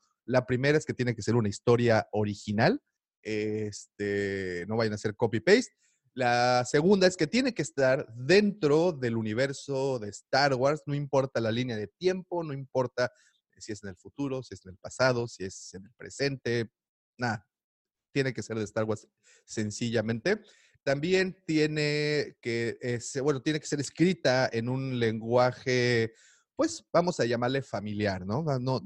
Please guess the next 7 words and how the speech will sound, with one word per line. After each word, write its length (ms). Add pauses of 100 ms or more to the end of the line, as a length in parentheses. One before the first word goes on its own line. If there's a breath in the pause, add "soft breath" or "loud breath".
eh, 280
porque, 300 (400)
pues, 260 (200)
esa 260
es 80
la 100
regla. 300